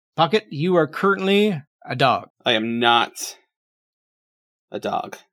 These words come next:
Speaker 2: I am
Speaker 1: Okay,
Speaker 2: reverting back
Speaker 1: so
Speaker 2: to regular.
Speaker 1: Okay, so, uh, a-, as an action, you can revert back to regular then. Okay. To regular Pocket. Pocket-sized. All right, and, uh, I still allow a normal action on that one.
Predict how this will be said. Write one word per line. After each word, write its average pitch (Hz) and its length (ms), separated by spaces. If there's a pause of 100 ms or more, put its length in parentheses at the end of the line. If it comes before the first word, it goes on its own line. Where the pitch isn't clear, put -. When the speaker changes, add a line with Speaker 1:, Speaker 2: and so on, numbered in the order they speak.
(340)
Speaker 2:
I 107 100
am 101 120
Speaker 1:
Okay, 104 80
Speaker 2:
reverting 110 340
back 110 280
Speaker 1:
so 101 80
Speaker 2:
to - 60 (300)
regular. 120 480 (1000)
Speaker 1:
Okay, 147 220
so, 147 240
uh, 135 480
a-, - 40
as 139 420
an 147 60
action, 135 300
you 123 120
can 135 160
revert 120 340
back 120 220
to 131 80
regular 87 380
then. 73 300
Okay. - 180 (1080)
To - 80
regular 180 240
Pocket. - 360 (260)
Pocket-sized. - 640 (960)
All 135 80
right, 131 200
and, 143 760 (120)
uh, 135 340
I 143 140
still 147 240
allow 127 440
a 113 140
normal 110 240
action - 380
on - 140
that - 140
one. - 180